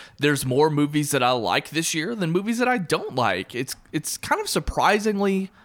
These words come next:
positive. I'm not gonna lie. I don't know that they're lasting.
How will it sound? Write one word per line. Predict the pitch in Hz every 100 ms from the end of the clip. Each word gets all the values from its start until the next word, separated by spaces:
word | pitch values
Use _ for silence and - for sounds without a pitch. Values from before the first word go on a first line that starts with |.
| _ _ _ -
positive. | - 247 330 135 87 85
I'm | 135
not | 196 202
gonna | 180
lie. | 165 196 110 -
I | 123
don't | 113
know | 120 117
that | 107 -
they're | 98
lasting. | 78 92 175 - 220 214